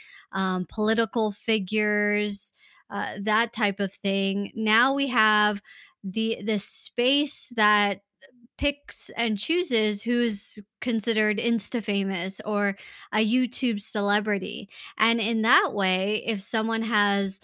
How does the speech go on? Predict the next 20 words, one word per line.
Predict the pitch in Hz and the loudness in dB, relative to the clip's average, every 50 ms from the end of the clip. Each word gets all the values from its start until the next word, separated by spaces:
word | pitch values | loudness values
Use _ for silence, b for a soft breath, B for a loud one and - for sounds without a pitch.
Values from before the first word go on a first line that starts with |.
| B B B B B _ | B B B B B _
you | - 214 202 | -4 -2 0
know, | 196 190 185 185 190 190 - - _ _ _ _ _ _ _ _ _ - | 0 0 0 -2 -4 -6 -8 -14 _ _ _ _ _ _ _ _ _ -10
hundreds | 196 214 285 294 294 294 285 277 277 277 254 220 - - - - - - - _ - | -4 -2 2 2 2 2 2 2 0 0 0 -2 -6 -10 -14 -16 -18 -18 -16 _ -4
of | 214 226 196 - | -4 -4 -2 2
thousands | - 247 233 240 247 240 247 220 226 233 233 233 226 220 202 214 | 6 6 6 6 6 2 0 0 -2 0 0 0 0 0 0 -2
of | 214 202 | -4 -4
followers, | - - 226 214 226 226 226 226 214 196 190 185 190 190 190 180 - | -4 0 2 2 4 4 2 2 0 0 0 0 0 0 -2 -2 -2
they | - 226 240 | 0 0 0
could | 240 - - 349 - - | 0 0 -2 -4 -2 -4
be | - 453 | -6 -6
considered | - - 339 277 294 - - 208 202 180 196 196 208 220 233 240 247 B B B B B _ | -4 -2 0 0 0 0 -2 -2 0 0 0 0 2 2 0 -2 -4 B B B B B _
the | 208 208 | -2 0
recipient | 208 208 202 208 - 302 - - 415 233 214 202 202 208 - - _ _ _ _ _ _ _ _ _ _ _ - - _ - | 0 0 0 -2 -4 -6 -4 -2 -2 0 0 0 0 -2 -4 -10 _ _ _ _ _ _ _ _ _ _ _ -12 -12 _ 0
of | 254 247 240 240 233 220 233 - - | 2 2 4 2 2 0 -4 -6 -8
this, | 208 190 185 220 220 220 226 - - - | -8 -4 -2 -2 -2 -2 -4 -6 -4 -2
uh, | 226 214 208 202 | -2 0 0 -2
de-, | 196 - 220 - - 156 151 | -2 -4 -6 -6 -6 -8 -6
alleged | 208 220 202 208 202 202 208 196 - - | -4 -2 0 2 2 0 0 -2 -4 -6
defamatory | 214 196 - 202 196 196 196 196 - 214 202 196 | -6 -6 -4 -2 -2 -2 -2 -2 -2 -2 -2 -2
statement, | 202 - 220 202 196 196 220 226 233 - | -2 -4 -6 -6 -4 -4 -4 -4 -6 -8